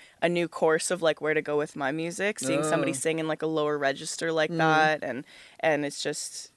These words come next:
Speaker 1: she's wonderful.
Speaker 2: Yeah, she's sweet, man. Oh, God. Um, there's a song, it's not, well, it's a, it's like a D J song, but she sings on it. It's,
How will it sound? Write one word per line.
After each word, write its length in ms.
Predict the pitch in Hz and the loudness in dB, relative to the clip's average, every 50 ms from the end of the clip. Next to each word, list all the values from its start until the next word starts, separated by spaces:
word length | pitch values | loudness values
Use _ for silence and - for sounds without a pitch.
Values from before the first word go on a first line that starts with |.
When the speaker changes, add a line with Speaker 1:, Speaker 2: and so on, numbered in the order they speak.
| _ _ | _ _
Speaker 1:
she's 260 | - - - 190 170 | -12 -6 -4 -2 -2
wonderful. 460 | 156 151 139 143 - - 87 87 208 - _ - | 0 -2 -2 -2 -6 -6 -8 -8 -8 -10 _ 4
Speaker 2:
Yeah, 340 | 143 175 208 214 208 190 156 | 6 8 10 10 10 8 6
she's 280 | - - - 127 135 - | 6 2 -4 -8 -8 -8
sweet, 680 | - - - - - 170 175 196 220 220 196 - - | -8 -6 -6 -6 -4 -4 -2 0 0 0 -2 -4 -4
man. 560 | 151 147 147 147 151 151 147 147 156 165 - - _ _ - | -4 -2 -2 0 0 -2 -2 -2 -4 -6 -10 -14 _ _ 4
Oh, 160 | 156 170 170 | 6 6 8
God. 380 | 151 147 139 135 131 127 123 - - - - - - - - _ _ | 8 6 6 6 6 4 0 -6 -14 -20 -20 -20 -20 -20 -20 _ _
Um, 960 | - 160 160 160 160 160 156 156 156 156 151 151 151 151 151 151 147 139 135 - | 4 6 8 8 8 8 8 6 4 4 2 0 -2 -2 -2 -2 -4 -6 -8 -4
there's 200 | 147 160 160 156 | 0 2 2 4
a 100 | 160 160 | 2 0
song, 640 | - - - - 202 202 202 196 180 165 156 151 131 | 0 -2 0 2 4 4 6 6 6 4 2 0 -2
it's 160 | 135 151 139 175 | -2 -2 -2 2
not, 320 | 196 247 277 285 - - | 2 4 4 2 2 4
well, 580 | 165 196 214 226 226 226 226 220 226 226 240 247 | 8 10 10 12 12 12 12 12 12 10 8 6
it's 240 | 180 190 160 - - | 0 -2 -2 2 0
a, 80 | 185 175 - _ _ _ _ _ _ - - - | 0 0 0 _ _ _ _ _ _ -20 -8 -2
it's 200 | 175 175 170 160 | 0 0 4 6
like 260 | 165 160 160 151 156 | 8 8 6 6 2
a 60 | 151 | -2
D 240 | 143 127 139 156 165 | -4 -4 -6 -8 -2
J 180 | 151 170 170 165 | 0 2 2 2
song, 260 | - - 160 143 143 | 2 0 0 2 2
but 140 | 139 135 - | 0 0 0
she 100 | 147 143 | -4 -8
sings 320 | - - 165 160 160 151 | -6 -4 -2 -2 0 0
on 160 | 151 135 135 | 0 0 0
it. 220 | 135 131 127 110 117 | 0 -2 -4 -4 -6
It's, 520 | 135 139 - - - - - - - - | -8 -8 -10 -10 -10 -10 -12 -12 -14 -18